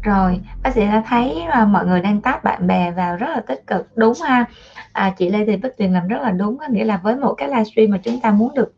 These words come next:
nhận quà tặng á, và đặc biệt quà tặng hôm nay rất là xịn. Thật sự á, là bác sĩ mà muốn tặng cái gì cho mọi người mà những bạn nào đã từng nhận được quà tặng của bác sĩ thì đều thấy là những cái đó là giống như là những cái bác sĩ thấy là ổn nhất bác sĩ mới tặng cho mọi người. Thì, ừm,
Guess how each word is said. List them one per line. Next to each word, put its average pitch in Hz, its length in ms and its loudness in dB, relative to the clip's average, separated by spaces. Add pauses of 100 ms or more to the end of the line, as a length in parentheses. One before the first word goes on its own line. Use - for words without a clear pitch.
nhận 180 300 -2
quà 175 220 0
tặng - 260 -4
á, 285 140 0 (520)
và 190 100 4
đặc 190 180 -2
biệt 185 160 2
quà 185 100 2
tặng 185 200 -4
hôm 214 180 4
nay 214 140 2
rất 294 100 -4
là 247 120 -2 (140)
xịn. 170 340 0 (400)
Thật 190 240 0
sự 175 200 -2
á, 220 100 0
là 233 120 0
bác 226 160 -2
sĩ 196 120 -2
mà 214 120 2
muốn 214 240 0
tặng 190 220 -2
cái 220 80 0
gì 220 160 0
cho 202 100 0
mọi 180 180 0
người 170 240 -2
mà 165 140 -2
những 202 260 -6
bạn 190 220 -4
nào 165 120 -4
đã 170 220 -4
từng 180 180 -2
nhận 175 200 -6
được 170 140 -4
quà 170 140 -2
tặng 196 200 -10
của - 100 -10
bác 240 140 -6
sĩ 233 180 -6
thì 202 140 -4
đều 165 180 -6
thấy 214 160 -8
là 214 180 -4 (420)
những 190 160 4
cái 247 100 -2
đó 226 200 2
là 254 120 -2
giống 208 220 2
như 220 120 2
là 175 180 -2 (320)
những 190 100 2
cái 247 100 -2
bác 269 160 -6
sĩ 190 160 0
thấy 233 180 0
là 262 140 -2
ổn - 340 2
nhất 294 180 -6
bác 262 180 -4
sĩ 190 80 0
mới 226 200 4
tặng 180 240 -4
cho 190 60 -4
mọi 180 180 0
người. 170 320 -4 (520)
Thì, 175 240 2
ừm, 165 300 -2